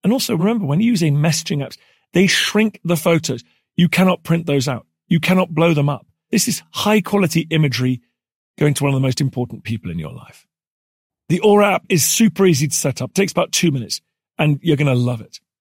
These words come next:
There's free unlimited storage, add unlimited photos and videos, and invite as many people as you want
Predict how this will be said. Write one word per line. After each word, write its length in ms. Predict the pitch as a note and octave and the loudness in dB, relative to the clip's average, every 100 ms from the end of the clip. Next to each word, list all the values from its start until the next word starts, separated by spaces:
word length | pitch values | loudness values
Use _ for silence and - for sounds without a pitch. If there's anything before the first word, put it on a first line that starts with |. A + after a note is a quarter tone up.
| - | -4
There's 140 | F3 | -2
free 400 | - - A3+ A#3+ | -2 0 2 2
unlimited 500 | A#3+ F#3 F3+ E3+ D3+ | 2 2 4 2 0
storage, 480 | C3 - D3+ F#3+ F3+ _ _ _ | -4 -2 0 0 -4 _ _ _
add 200 | - F#3 - | 0 0 0
unlimited 640 | F#3+ F3+ F#3+ G#3+ A3 G#3 D3 | 2 4 4 4 2 -2 -2
photos 420 | F#3 F3 D#3+ C3+ | 0 0 0 0
and 80 | C3 | -2
videos, 400 | C3 B2+ C3+ - | -2 -2 -2 -2
and 100 | D#3+ | -2
invite 360 | C#3+ D#3+ E3 | 0 -2 -2
as 160 | - C3 | -4 -2
many 400 | C#3+ D#3+ E3+ F3+ | 0 2 2 0
people 540 | - - - - A#2+ - | -2 -6 -6 -4 -8 -4
as 140 | B2+ | -4
you 140 | C3 B2 | 0 -2
want 340 | C3+ A2 - | -2 -8 -12